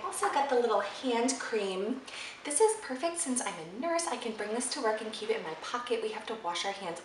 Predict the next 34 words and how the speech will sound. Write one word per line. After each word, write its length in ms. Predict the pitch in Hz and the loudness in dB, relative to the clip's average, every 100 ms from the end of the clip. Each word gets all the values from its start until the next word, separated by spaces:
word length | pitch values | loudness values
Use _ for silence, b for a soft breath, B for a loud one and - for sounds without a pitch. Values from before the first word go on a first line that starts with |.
| - | 2
all 220 | 339 330 | 6 6
the 100 | 320 | 6
time, 360 | - 247 226 214 | 0 0 2 2
and 140 | 208 | 0
usually 320 | 247 254 240 | 2 2 2
we 100 | 214 | 0
use 180 | 196 208 | 0 0
that 220 | - - - | 2 0 -2
alcohol 580 | 208 226 220 208 202 202 | -6 -8 -6 2 2 2
Purell 640 | - 170 185 190 190 190 190 B B B | -2 -2 2 6 6 4 2 B B B
that 140 | - 214 | -4 2
really 220 | 226 214 | 4 4
dries 320 | 175 160 156 | 2 0 0
your 80 | 160 | -2
hands 320 | - 160 151 | -4 -8 -2
out. 200 | - - | -4 -2
So 380 | - 165 151 143 | -6 -4 -2 -2
this 200 | - - | -2 -2
will 80 | - | -2
be 120 | 165 - | -6 -6
perfect 380 | 349 349 339 | -4 -4 -6
for 120 | - 262 | -2 0
bringing 400 | 220 220 214 214 | 0 0 -2 -4
to 140 | - | -6
work. 460 | 262 247 - - - - - - - B B B B B 233 | -2 2 2 0 -4 -10 -16 -20 -20 B B B B B -2
And 120 | 226 | 4
then 120 | 226 | 4
I 140 | 220 - | 4 0
also 340 | 269 - 403 | -2 0 2
got 260 | 214 214 - | 2 2 0
their 180 | 190 175 175 | -2 -2 -2
moisturizing 880 | 202 226 - 254 247 240 247 233 - | -2 0 4 6 6 6 2 2 0
body 320 | - 175 226 | 0 2 0
wash. 520 | 240 320 381 392 - | 4 6 6 6 2